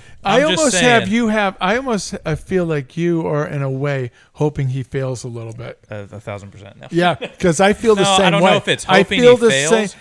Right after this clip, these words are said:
Speaker 2: but
Speaker 1: because
Speaker 2: it's
Speaker 1: if it's
Speaker 2: just
Speaker 1: just to his, all the stuff that has gone on,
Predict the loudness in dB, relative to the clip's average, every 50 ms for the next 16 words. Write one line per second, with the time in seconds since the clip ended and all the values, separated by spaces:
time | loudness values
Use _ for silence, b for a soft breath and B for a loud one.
0 | B B -2 0 4 4 4 4 4 4 2 4 4 4 4 4 2 -2 -8 -4
1 | 0 2 2 2 2 -2 -4 -2 0 0 2 2 2 0 0 -4 -8 -12 -16 _
2 | _ _ -4 0 2 2 2 2 0 -2 -2 -4 -4 -8 -6 -2 0 0 0 0
3 | -2 -4 -4 -2 -2 -2 -4 -6 -10 b b b b b _ -2 -2 -2 -2 -2
4 | -2 -2 -2 -2 -2 -2 -4 -4 -4 -6 -8